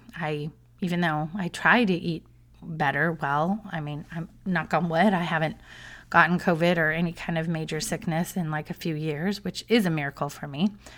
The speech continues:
But I'm not exercising every day like I should. I'm not focusing on self-care like I should. So something always has to give, and boy, is that the wrong priority, right?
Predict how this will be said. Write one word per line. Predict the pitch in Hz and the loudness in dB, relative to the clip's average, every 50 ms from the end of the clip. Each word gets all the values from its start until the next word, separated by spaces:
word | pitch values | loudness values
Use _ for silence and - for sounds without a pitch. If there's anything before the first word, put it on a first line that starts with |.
| - - - - - - - - - - - - | -20 -20 -20 -20 -20 -20 -20 -20 -20 -20 -14 -2
But | - 180 208 208 190 | 4 8 10 10 10
I'm | 196 185 175 180 180 175 175 | 10 8 8 6 4 4 2
not | 175 170 160 151 - - | 0 0 0 -2 -4 -4
exercising | - 147 - - 196 185 185 - 170 180 170 180 175 175 | -6 -8 -6 -4 -2 -2 0 0 0 0 0 0 -2 -2
every | 170 165 175 175 | -2 -2 -2 -2
day | 180 175 180 175 185 | -2 -2 -2 -2 -2
like | 180 180 190 190 196 | 0 -2 -2 -2 -4
I | 214 214 | -6 -6
should. | - - - 240 208 202 202 214 214 202 | -6 -6 -2 0 2 2 2 2 2 0
I'm | 175 170 | 0 -2
not | 170 160 - - - | -2 -4 -6 -8 -6
focusing | - 160 151 - - 185 190 - 165 | -6 -6 -6 -6 -6 -6 -4 -4 -4
on | 165 165 160 165 | -2 -2 -2 -4
self-care | 170 - - 170 170 - - - - 180 165 170 165 | -2 -2 -2 -2 -2 -4 -8 -10 -6 -4 -2 -2 -2
like | 160 160 165 - - | -2 -2 -2 -2 -4
I | 170 180 | -4 -4
should. | - - - 180 170 170 170 170 165 202 196 | -4 -4 -2 -2 -2 -2 -2 -4 -4 -6 -8
So | - - 202 185 180 | -4 -2 0 0 -2
something | - - - 254 262 254 262 233 208 | 0 2 4 4 4 4 2 2 2
always | 190 180 185 185 180 180 - | 2 2 2 2 0 -2 -4
has | - - 170 - - | -8 -8 -8 -8 -8
to | - 156 | -8 -8
give, | 160 175 180 170 151 147 147 160 | -6 -4 -4 -2 -4 -4 -6 -4
and | 165 165 175 | -4 -4 -4
boy, | 165 220 208 208 202 | 0 0 2 2 2
is | 185 180 | 2 2
that | 190 175 180 | 0 -2 -2
the | - 156 | -2 -4
wrong | 147 151 165 165 160 151 151 | -4 -2 -2 -2 -2 -2 -6
priority, | - - - 160 147 151 160 147 139 147 - 131 | -6 -4 -4 -2 0 0 0 -2 -2 -6 -8 -6
right? | 160 175 160 160 175 202 202 | -2 0 2 2 2 2 0